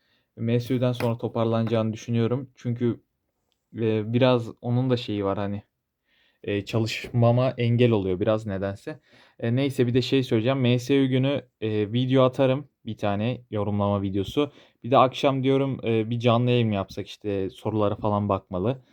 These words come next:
E, yapalım diyorsanız yorumlara yazarsanız sevinirim. E, ona göre yapabilirim yani canlı yayın yapabiliriz. Bir şöyle yarım saat, kırk beş dakikalık işte sorulara, e, bakıp sonra kapatırız. E, neyse abi başlayalım. E, burada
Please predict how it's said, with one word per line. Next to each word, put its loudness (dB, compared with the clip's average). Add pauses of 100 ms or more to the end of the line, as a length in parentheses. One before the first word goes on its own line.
(400)
E, -2 (540)
yapalım 0
diyorsanız -2
yorumlara 0
yazarsanız -2
sevinirim. -4 (380)
E, -2
ona 2
göre 0
yapabilirim 0
yani -6
canlı -4
yayın -4
yapabiliriz. -4 (340)
Bir -8
şöyle -2
yarım 2
saat, -2
kırk -16
beş -2
dakikalık -2 (380)
işte -16
sorulara, 2 (260)
e, -6
bakıp -6 (160)
sonra -6
kapatırız. -8 (340)
E, 2
neyse 0
abi 2
başlayalım. 0 (1040)
E, 2
burada 2